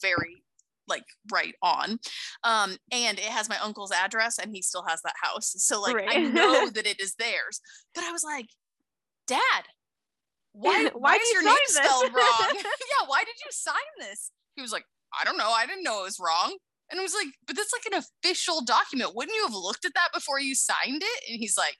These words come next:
Speaker 1: "I don't know. I don't
Speaker 2: I mean, I
Speaker 1: remember."
Speaker 2: wouldn't expect you to read the whole thing 'cause it's a marriage license. You're probably like, "Yeah, yeah, yeah, I'm getting married. I got it." But look that your name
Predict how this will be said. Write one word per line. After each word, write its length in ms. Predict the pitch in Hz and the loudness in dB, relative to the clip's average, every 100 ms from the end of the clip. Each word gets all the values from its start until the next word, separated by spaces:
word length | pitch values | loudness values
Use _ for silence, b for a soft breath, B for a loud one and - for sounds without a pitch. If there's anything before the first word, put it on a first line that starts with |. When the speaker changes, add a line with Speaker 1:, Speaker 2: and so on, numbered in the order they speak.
| _ B B _ _ 165 | _ B B _ _ 0
Speaker 1:
"I 140 | 175 | 2
don't 160 | 247 381 | 2 2
know. 360 | 190 208 381 - _ _ _ _ 180 | 0 0 -4 -12 _ _ _ _ -4
I 60 | |
don't 180 | 190 466 320 | 0 2 2
Speaker 2:
I 60 | |
mean, 120 | 202 285 | 0 -2
I 40 | |
Speaker 1:
remember." 60 | 370 | -4
Speaker 2:
wouldn't 160 | 440 | -4
expect 300 | 403 381 392 | -8 -10 -10
you 60 | 330 | -10
to 80 | 262 | -12
read 420 | 214 240 269 311 269 | -10 -6 -4 -6 -4
the 120 | 330 | -2
whole 200 | 339 339 | -2 -4
thing 320 | 339 349 359 | -6 -6 -4
'cause 120 | 349 302 | -4 -6
it's 160 | 294 | -6
a 40 | 262 | -2
marriage 320 | 233 240 240 | 0 0 0
license. 520 | 233 262 262 240 240 | 0 0 -4 -10 -4
You're 160 | 247 240 | -4 2
probably 320 | 247 226 220 | 2 2 0
like, 200 | 214 214 | -4 -2
"Yeah, 120 | 240 214 | -2 -2
yeah, 180 | 208 | -2
yeah, 120 | 202 202 | 0 -2
I'm 140 | 233 | -2
getting 240 | 220 196 | -8 -8
married. 240 | 208 196 190 | -6 -4 -2
I 60 | 202 | 0
got 220 | 220 226 | 2 2
it." 120 | 208 | 2
But 120 | 285 302 | -2 2
look 180 | 359 539 | 0 2
that 100 | 539 | 0
your 140 | 311 330 | 0 -2
name 260 | 285 269 | -2 -4